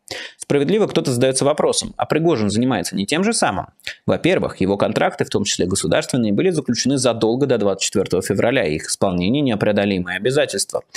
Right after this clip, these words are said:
Во-вторых, ни Евгений Пригожин, ни командиры группы «Вагнера», ни бойцы не отказывались от участия в боевых действиях на Украине. Их оттуда просто выдавили. Кто боится дать им воевать?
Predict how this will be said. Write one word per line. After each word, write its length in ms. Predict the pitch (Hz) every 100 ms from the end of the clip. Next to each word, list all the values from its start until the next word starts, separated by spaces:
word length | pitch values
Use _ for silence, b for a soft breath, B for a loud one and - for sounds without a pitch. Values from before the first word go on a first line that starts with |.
| B B
Во-вторых, 540 | 160 160 92 104 135 107
ни 60 |
Евгений 340 | 101 120 110 90
Пригожин, 440 | 87 107 156 110
ни 80 | 101
командиры 400 | 101 104 117 -
группы 280 | - - 175
«Вагнера», 360 | - 147 123
ни 140 | 104 120
бойцы 400 | 120 104 - 147
не 140 | 117
отказывались 600 | 98 - 147 139 113 107
от 160 | - 117
участия 420 | - 82 - 117
в 40 |
боевых 280 | 110 104 98
действиях 360 | 92 - - -
на 80 | 101
Украине. 460 | 123 143 113 92 B B
Их 120 | 180 170
оттуда 320 | 170 151 120
просто 360 | - 98 -
выдавили. 480 | 123 147 107 67 - _ -
Кто 240 | - 190
боится 400 | 101 95 113 120
дать 260 | 90 78 87
им 100 | 85
воевать? 360 | 90 117 110